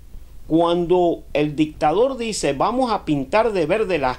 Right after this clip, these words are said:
calles", las calles se pintan de verde y no se cuestionan si el verde no queda bien, eh, con el tono azul de las casas. Eso es simplemente así. Pero además, los guantanameros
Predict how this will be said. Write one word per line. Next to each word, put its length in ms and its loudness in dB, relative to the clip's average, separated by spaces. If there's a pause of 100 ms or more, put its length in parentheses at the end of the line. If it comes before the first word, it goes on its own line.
(120)
calles", 560 -2
las 120 -2
calles 380 -2
se 120 -2
pintan 480 -2
de 120 -4
verde 400 -2 (380)
y 140 2
no 140 4
se 180 -4
cuestionan 600 0
si 140 -2
el 100 -2
verde 300 0
no 200 2
queda 260 2
bien, 520 0 (300)
eh, 360 -2
con 280 0
el 140 -2
tono 520 0
azul 400 2
de 260 2
las 140 -6
casas. 760 -8 (840)
Eso 300 0
es 240 -4
simplemente 1000 -2
así. 400 -8 (560)
Pero 220 2
además, 680 0 (300)
los 160 0
guantanameros 1000 0